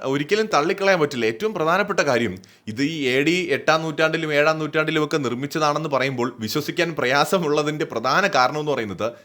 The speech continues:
ഇത്, ഇത് തുരന്നു മാറ്റുന്ന സമയത്ത്, ഇങ്ങനെ ഒരു പാറ തുരന്ന്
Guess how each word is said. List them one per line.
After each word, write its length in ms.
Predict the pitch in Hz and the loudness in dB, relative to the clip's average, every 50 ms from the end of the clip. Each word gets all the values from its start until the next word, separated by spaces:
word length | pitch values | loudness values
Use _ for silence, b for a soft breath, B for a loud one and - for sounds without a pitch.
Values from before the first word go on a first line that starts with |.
| B B B - | B B B -8
ഇത്, 380 | 190 220 254 254 196 180 202 - - - | -6 2 6 6 6 6 4 0 -4 -10
ഇത് 300 | - 165 185 190 247 214 165 165 | -12 -12 -8 -6 -6 -6 0 0
തുരന്നു 340 | 175 175 190 202 220 233 | 0 0 0 0 -2 -2
മാറ്റുന്ന 400 | 220 175 151 143 139 147 143 139 | 0 2 2 2 2 0 -4 -4
സമയത്ത്, 420 | - - 104 98 95 90 - 82 - 117 | -4 -4 -4 -4 -6 -6 -6 -10 -10 -8
ഇങ്ങനെ 240 | 131 165 196 190 | -8 -6 -4 -2
ഒരു 100 | 196 175 | 0 0
പാറ 400 | 185 - 139 123 123 131 135 151 | 0 0 0 2 2 4 2 2
തുരന്ന് 380 | 143 135 117 107 104 92 87 98 | 2 0 0 -2 -2 -2 -4 -6